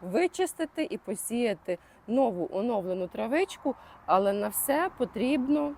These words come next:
час. На все потрібен час. Не у всіх його так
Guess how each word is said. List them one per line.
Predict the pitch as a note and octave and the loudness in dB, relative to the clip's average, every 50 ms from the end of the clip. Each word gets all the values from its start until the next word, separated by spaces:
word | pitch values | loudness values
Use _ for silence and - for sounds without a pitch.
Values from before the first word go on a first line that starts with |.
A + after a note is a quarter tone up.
| - - - | -12 -14 -4
час. | - F#3+ E3 D3 D#3+ - - - - - - - - - - - - - - - - - - - - - - - - - - - - - - - - - - - - - - - - - - - - - - - - - - - - - - | 2 4 4 4 4 -2 -10 -16 -16 -18 -20 -20 -20 -20 -20 -20 -20 -20 -20 -20 -20 -20 -20 -20 -20 -20 -20 -20 -20 -20 -20 -20 -20 -20 -20 -20 -20 -20 -20 -20 -20 -18 -18 -18 -18 -18 -16 -16 -16 -16 -16 -16 -16 -16 -16 -16 -14 -8 -4
На | G3+ | -2
все | B3 - - G#4+ G#4 | -2 0 0 -2 -2
потрібен | - B3+ - - - - G#3 A3+ G4+ A3 | -2 -2 -2 0 0 0 2 2 0 0
час. | - - A3+ F#3 E3+ F3 - - - - - - - - G#3 | 2 4 6 8 8 6 4 0 -6 -8 -8 -10 -10 -6 2
Не | A3+ B3 B3+ | 6 8 10
у | B3+ | 10
всіх | A#3+ A#3 - - - E4+ G4+ F#4+ - - A3+ | 8 6 4 4 6 6 6 6 4 2 0
його | A3+ B3+ F#3 G#3 D4 B3 B3 B3+ - - | 0 0 0 0 2 2 2 0 0 0
так | C4 A#3+ G#3+ | 2 4 4